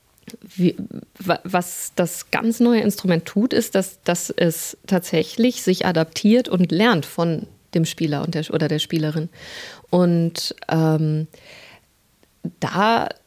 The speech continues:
natürlich, wenn jemand zu mir kommt, lerne ich die Leute kennen, bevor ich ein Instrument für sie baue. Und,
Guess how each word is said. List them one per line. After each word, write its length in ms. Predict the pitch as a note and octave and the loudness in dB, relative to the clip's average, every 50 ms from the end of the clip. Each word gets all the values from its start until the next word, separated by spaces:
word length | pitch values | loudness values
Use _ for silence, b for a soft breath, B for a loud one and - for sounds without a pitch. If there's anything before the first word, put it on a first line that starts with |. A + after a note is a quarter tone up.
| - - | -4 0
natürlich, 500 | F#3 F#3 F3+ F3+ A#3+ B3+ C4 B3 - - | 2 2 2 4 4 4 4 4 2 2
wenn 140 | - E3 | 0 2
jemand 240 | E3+ F3 F3+ F#3 F3+ | 2 2 2 2 0
zu 100 | - - | 2 4
mir 160 | G#3 A#3+ A#3+ | 4 4 4
kommt, 480 | G#3+ - G#3+ A3 A#3 B3+ B3+ - - - | 4 2 2 2 4 2 2 0 -4 -2
lerne 260 | - F#3 F3+ F3+ F#3+ | 0 2 2 2 0
ich 80 | G3 - | 0 0
die 120 | - G3+ | 0 2
Leute 260 | F#3 F#3 F3+ F3+ F#3+ | 2 2 2 2 0
kennen, 240 | F3+ - G3 G3 G3+ | 2 2 4 4 4
bevor 260 | F3+ E3+ - A3 A3+ | 4 4 4 2 2
ich 80 | B3+ A3+ | 2 2
ein 80 | G#3+ F3 | 0 0
Instrument 460 | - D#3+ - - - D#3+ D#3 D3+ - | -2 -4 -4 0 0 2 2 2 0
für 140 | - D#3 D3 | -2 -2 0
sie 100 | D3+ D3 | 0 0
baue. 300 | - D3+ D3 C#3 - - | 0 0 -2 -2 -2 -4
Und, 680 | - - - E3+ D#3+ D#3+ D#3+ D#3 D#3 - - - | -4 0 2 2 2 2 2 0 -2 -4 -8 -10